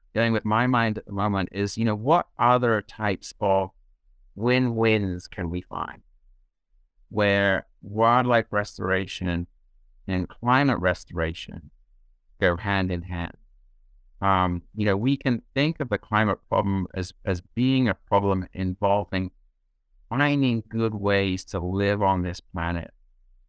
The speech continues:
alongside wild creatures. And there's in-,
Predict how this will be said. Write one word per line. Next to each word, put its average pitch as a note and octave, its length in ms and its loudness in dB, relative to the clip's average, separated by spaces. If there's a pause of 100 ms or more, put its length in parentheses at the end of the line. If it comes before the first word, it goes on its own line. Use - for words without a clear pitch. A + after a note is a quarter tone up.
(200)
alongside G2 960 2 (520)
wild F#2 440 2
creatures. - 720 -16 (100)
And G2+ 300 -2 (220)
there's G#2+ 420 2 (240)
in-, A2+ 240 -2